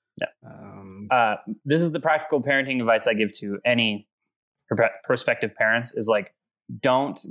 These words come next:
Speaker 1: get caught into roles, right? Like, both
Speaker 2: Mm.
Speaker 1: of you have to be able to do everything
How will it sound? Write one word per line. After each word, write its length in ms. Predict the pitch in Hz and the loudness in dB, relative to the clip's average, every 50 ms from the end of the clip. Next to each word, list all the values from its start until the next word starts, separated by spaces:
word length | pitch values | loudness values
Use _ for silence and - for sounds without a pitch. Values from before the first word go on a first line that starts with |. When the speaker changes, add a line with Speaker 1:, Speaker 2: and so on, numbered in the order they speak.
| 151 117 | -2 0
Speaker 1:
get 220 | 127 123 123 - - | 2 2 2 0 -2
caught 320 | - - 127 123 127 127 123 | -2 2 2 2 2 2 0
into 240 | 120 117 - 117 | -6 -4 0 0
roles, 720 | 107 104 107 107 104 107 117 160 196 196 - - - - _ _ _ _ _ _ _ _ _ _ _ _ _ _ _ _ _ _ _ _ | 0 2 2 0 2 4 4 4 4 2 0 -2 -4 -8 _ _ _ _ _ _ _ _ _ _ _ _ _ _ _ _ _ _ _ _
right? 260 | - 110 117 127 143 127 | 0 2 4 4 4 2
Like, 340 | 123 113 110 - - - - _ | 2 0 0 -2 -6 -12 -16 _
both 360 | 135 139 120 - 127 139 147 - | -10 -6 0 2 2 2 2 2
Speaker 2:
Mm. 80 | 156 | 0
Speaker 1:
of 60 | 127 | 0
you 120 | 131 135 131 | 0 2 2
have 140 | 135 131 - | 2 0 2
to 60 | 131 | 0
be 100 | 123 123 | 0 2
able 140 | 117 117 107 | 2 0 0
to 80 | 117 | -2
do 180 | 110 117 113 113 | -4 0 2 4
everything 580 | 110 113 - 135 139 139 - 165 180 202 190 | 4 4 2 0 0 0 2 2 2 0 -2